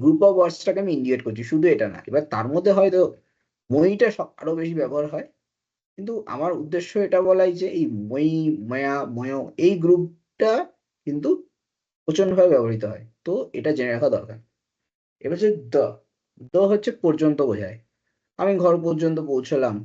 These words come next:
ইয়া দোষেল the দোমা। আমি ঘর পর্যন্ত পৌঁছলাম। আমি ঘরে পৌঁছলাম, এটা বোঝানো যায়। এবার হচ্ছে ইলি বা বা অথবা দুটো অপশনের মধ্যে চুজ করতে হবে, তখন ইলি। এরপর হচ্ছে ইয়েসলি।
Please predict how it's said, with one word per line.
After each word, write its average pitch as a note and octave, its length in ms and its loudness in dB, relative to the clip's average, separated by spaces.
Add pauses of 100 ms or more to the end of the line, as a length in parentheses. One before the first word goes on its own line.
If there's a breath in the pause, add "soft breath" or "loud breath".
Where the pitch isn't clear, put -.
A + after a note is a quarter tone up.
(360)
ইয়া D3+ 120 4
দোষেল D3+ 600 0
the F3 140 4
দোমা। A#2 360 -4 (960)
আমি C#3+ 120 -2
ঘর C#3 240 2
পর্যন্ত F#3 480 -2
পৌঁছলাম। A2+ 400 -6 (460)
আমি G#3+ 200 0
ঘরে D#3+ 260 6 (340)
পৌঁছলাম, A#2+ 500 -2
এটা A#2 260 0
বোঝানো G#2+ 320 -2
যায়। G2 160 -8 (640)
এবার D3+ 80 2
হচ্ছে G#3 140 -8 (140)
ইলি F#3+ 300 -2 (140)
বা C3+ 140 4
বা G#2+ 220 -2 (160)
অথবা D#3+ 340 4 (480)
দুটো F3 280 0
অপশনের E3+ 360 -8
মধ্যে F3 180 -6
চুজ E3 240 -8
করতে E3+ 260 -10
হবে, A3 140 -4 (640)
তখন G3 200 -2 (100)
ইলি। C#3 220 -8 (1600)
এরপর D3+ 220 -4
হচ্ছে E3+ 160 -4
ইয়েসলি। D3 500 -6